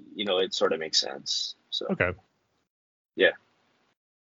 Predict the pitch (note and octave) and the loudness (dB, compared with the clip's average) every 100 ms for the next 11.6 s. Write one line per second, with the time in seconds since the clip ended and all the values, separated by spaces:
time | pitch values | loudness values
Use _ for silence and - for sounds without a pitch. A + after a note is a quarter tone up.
0 | _ _ _ _ _ _ _ _ _ _ | _ _ _ _ _ _ _ _ _ _
1 | _ _ _ - G2+ - C#3+ E2+ D#2+ - | _ _ _ -2 0 4 2 2 -2 -8
2 | G2 D2 - - F2+ F#2 A#2 A2 B2 B2+ | -12 -10 -12 -10 -8 -2 0 0 0 2
3 | F#2 - - - - - - D3 - _ | 0 0 -8 -8 -6 -4 -4 -8 -14 _
4 | _ _ - - _ _ _ _ _ _ | _ _ -20 -20 _ _ _ _ _ _
5 | _ _ _ _ - D#3 A#2+ C3 A2+ A2 | _ _ _ _ 4 6 6 4 6 6
6 | G#2 F#2+ _ _ _ _ _ - F2 E2+ | 2 -2 _ _ _ _ _ -2 -2 0
7 | G#2+ A#2+ B2 C3 B2 A2 G2+ F2+ A#2 B2+ | 2 4 6 4 4 -2 0 6 6 6
8 | B2 A2+ F#2 - G#2+ - _ - - F#2 | 0 0 -2 2 0 0 _ -16 -4 -2
9 | G2 G#2 G#2 F2 D#2 D#2+ F#2 A#2 - - | 0 0 0 -2 -2 -8 2 2 4 2
10 | - A2+ G2+ G2 G#2 F#2+ F#2 E2 E2 - | 4 6 6 6 4 6 2 0 -6 -10
11 | - D3 - D#3+ - | -2 0 4 2 4